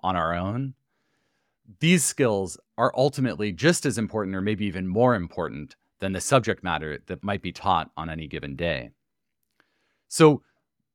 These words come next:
these soft skills generally fall under the umbrella of what today is called emotional intelligence. And increasingly, this is being recognized as an important focus of education at all levels. Which brings me to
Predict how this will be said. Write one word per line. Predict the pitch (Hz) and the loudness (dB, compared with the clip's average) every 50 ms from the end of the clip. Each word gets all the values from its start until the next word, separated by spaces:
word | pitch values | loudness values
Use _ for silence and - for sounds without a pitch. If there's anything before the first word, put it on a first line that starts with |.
| _ - | _ 2
these | 185 196 196 | 4 4 4
soft | - - 202 170 165 170 - | 6 6 8 8 8 6 2
skills | - - - 120 98 90 90 98 104 - - - - _ _ _ - 135 _ - 135 - | -2 0 2 2 2 2 0 -2 -4 -8 -10 -14 -16 _ _ _ -20 -20 _ -20 -20 -10
generally | - - 147 143 143 135 120 110 98 | 2 4 6 6 6 4 2 0 -2
fall | - - 107 95 92 90 95 - _ - | 0 0 2 2 2 2 -2 -4 _ -6
under | 104 117 123 120 | -4 -2 -2 0
the | 107 117 | 0 -2
umbrella | 120 120 95 92 82 80 85 87 | -2 -2 -2 -2 -2 0 0 -2
of | 90 - - | -4 -4 -4
what | 101 98 - - _ | -4 -4 -6 -8 _
today | - - 107 107 101 98 | -10 -4 -2 -2 -2 -2
is | 90 - | -4 -6
called | - - 92 85 82 80 - _ _ _ _ _ | -6 -6 -4 -4 -4 -6 -10 _ _ _ _ _
emotional | - 110 110 117 135 131 - 131 127 113 110 - | -4 0 2 2 2 2 2 0 0 0 -2 -2
intelligence. | - - 90 85 - - 92 90 92 82 - 67 58 - - - - - - - _ _ _ _ _ _ _ _ _ _ - | -6 -8 -10 -10 -8 -6 -6 -4 -4 -6 -8 -10 -14 -14 -14 -12 -12 -12 -12 -16 _ _ _ _ _ _ _ _ _ _ -2
And | 139 151 | 0 0
increasingly, | 156 135 - - 202 190 - 202 175 156 147 139 135 131 | 2 2 2 2 2 4 4 4 4 4 4 4 2 2
this | - - - 135 131 - | 0 0 -2 -2 0 0
is | 143 127 | -2 0
being | - 135 123 117 | 0 0 2 2
recognized | 101 98 92 - 110 90 95 90 85 85 85 - - - _ _ _ _ _ | 2 0 0 0 -4 -6 -4 -4 -4 -4 -4 -6 -10 -16 _ _ _ _ _
as | 110 117 107 | -6 -4 -2
an | 120 | -2
important | 120 113 110 - 143 147 139 147 135 - | -2 -2 -2 0 0 0 2 0 -4 -6
focus | - - 117 113 107 - 104 85 - - | -4 -2 -2 -2 0 -2 -4 -6 -6 -8
of | - - 90 - | -12 -12 -10 -6
education | - 113 110 - 110 - 104 101 90 - - 95 87 85 - | -4 -4 -4 -4 -6 -4 -4 -4 -4 -4 -6 -6 -8 -8 -8
at | - 82 - - | -10 -10 -6 -2
all | 90 92 98 90 | -2 0 0 0
levels. | 80 78 76 71 71 55 - - - - - - _ _ _ _ _ _ _ _ _ _ _ _ _ _ _ - | -2 -4 -4 -4 -8 -10 -12 -12 -14 -14 -14 -16 _ _ _ _ _ _ _ _ _ _ _ _ _ _ _ -2
Which | 127 131 - | -2 2 6
brings | 170 175 170 - 170 | 6 4 4 4 0
me | 180 175 160 143 - | 0 2 2 0 -2
to | - - - - - 139 135 127 127 113 - | -4 -10 -10 -4 -2 0 0 0 0 -2 -4